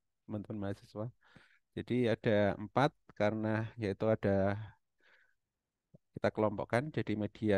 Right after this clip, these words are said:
pembelajaran berbasis T I K dan media pembelajaran non-T I K. Karena mahasiswanya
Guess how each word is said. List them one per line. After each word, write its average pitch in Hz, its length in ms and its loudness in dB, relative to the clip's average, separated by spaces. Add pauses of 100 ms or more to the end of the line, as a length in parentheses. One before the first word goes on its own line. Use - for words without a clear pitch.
(100)
pembelajaran 101 520 -2
berbasis - 440 -6
T 98 120 -6
I - 40 -10
K 127 260 0
dan 101 260 0
media 101 240 -4
pembelajaran 101 640 -4
non-T 101 240 -6
I 82 160 -10
K. - 100 -12 (640)
Karena 98 240 -4
mahasiswanya 101 680 -4